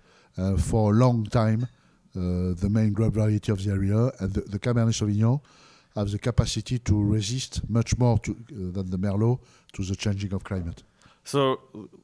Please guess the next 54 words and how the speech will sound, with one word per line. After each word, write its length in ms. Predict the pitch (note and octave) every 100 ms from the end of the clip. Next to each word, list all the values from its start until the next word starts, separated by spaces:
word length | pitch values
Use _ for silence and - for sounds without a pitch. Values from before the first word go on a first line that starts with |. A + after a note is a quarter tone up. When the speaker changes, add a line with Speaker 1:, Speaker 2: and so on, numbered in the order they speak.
| _ -
Speaker 2:
so 60 | -
let's 180 | B2+ D#3
just 140 | F#3
make 120 | F3+ D#3
sure 140 | D3
that 80 | C3+
we're 120 | A#2 A#2+
ending 140 | A#2
this 80 | A2
on 140 | A2 F#2+
a 100 | F2 -
high 140 | A#2+
note, 320 | A2+ F2 F2 - - -
because 280 | F#2+ G2 F#2+
I 20 | F#2+
know 100 | G#2+
we've 280 | G#2 G2 F#2
just 240 | - G2+ -
spent 260 | - F#2+
a 60 | F#2+ F#2+
lot 100 | F#2
of 100 | F#2
time 240 | G2 F#2
talking 360 | F#2 F2+ - F#2
about 280 | F2+ F#2 -
some 160 | F#2+ F2+ G2
very 340 | G2 F#2+ F2 - _ _ _
serious 880 | - - A2 G#2 G2 F#2 F2 - - _ _ _ _
conversations 720 | - G#2 G2 G#2 G2+ F#2 F2+
about 220 | F2+ F#2
the 100 | - -
future 300 | B2+ B2+ A#2
of 40 | F#2+
the 100 | F#2
wine 120 | F2+ F2+
industry, 280 | F2+ - F#2+ F2
but 60 | E2+
we've 140 | G2 G#2
got 60 | G#2+
another 200 | G2 G2 F#2 - F#2+
wine 200 | G#2 G#2+
to 80 | F#2+ F#2
taste. 360 | F2 - - - - - - - - -
And 80 | F#2
Speaker 1:
The 80 | F#2+
Speaker 2:
that's 120 | A2+
Speaker 1:
next 120 | C3+ -
Speaker 2:
the 40 |
Speaker 1:
one, 160 | D3+ D#3 - -
the 160 | F#2+ A#2+
next 260 | C3+ -
one 220 | B2 C#3 A#2+
is, 180 | A2+
uh, 260 | A2 G#2+ G#2